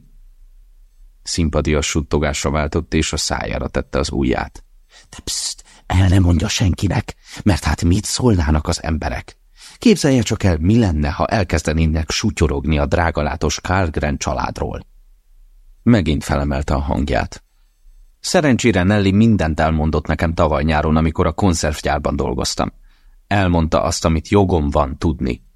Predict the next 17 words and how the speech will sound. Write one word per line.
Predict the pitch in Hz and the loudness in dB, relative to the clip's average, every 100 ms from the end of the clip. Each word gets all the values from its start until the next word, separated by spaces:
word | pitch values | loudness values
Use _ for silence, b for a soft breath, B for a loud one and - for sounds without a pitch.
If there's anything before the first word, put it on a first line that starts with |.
| - - | -14 -4
hogy | 87 | -2
ki | - | 0
vagyok | 98 85 76 - | 2 2 2 2
valójában. | 90 78 71 67 69 62 - - - - _ | 2 2 0 0 0 -2 -4 -20 -20 -20 _
Egész | 110 95 90 78 | -2 2 2 0
életemben | 85 76 69 78 73 76 | 0 0 0 0 0 0
azt | - - | -2 0
éreztem, | 87 82 - 82 | 0 0 0 0
hogy | 80 | 0
én | - 90 | 0 2
nem | 85 95 | 4 4
is | 87 - | 2 0
tartozom | 73 - 82 82 | -4 -2 0 2
igazán | 82 82 71 73 | 2 0 -2 -2
ehhez | 76 73 | -2 -2
a | 73 | -2
családhoz. | - 67 - - 71 - | 0 0 -2 -2 -4 -4